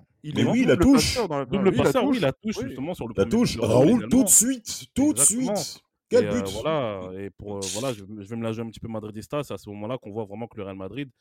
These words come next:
Speaker 3: est, est un club qui sait gérer les finales. Voilà, c'est ça. C'est que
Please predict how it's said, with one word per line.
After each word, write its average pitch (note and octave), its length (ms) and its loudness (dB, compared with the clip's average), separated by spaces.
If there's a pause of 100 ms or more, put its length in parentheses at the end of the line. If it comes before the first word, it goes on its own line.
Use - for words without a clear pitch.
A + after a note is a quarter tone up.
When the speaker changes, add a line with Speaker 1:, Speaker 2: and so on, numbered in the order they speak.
(360)
Speaker 3:
est, G#2 320 -8
est A#2 140 -10
un A2+ 80 -8
club C3+ 220 -4
qui - 120 -18
sait C#3 220 -4
gérer A#2 240 -4
les A#2 80 -2
finales. C#3 440 -6
Voilà, A2+ 380 -6
c'est G2+ 140 -16
ça. E3 260 -8
C'est G2 140 -16
que G2 200 -12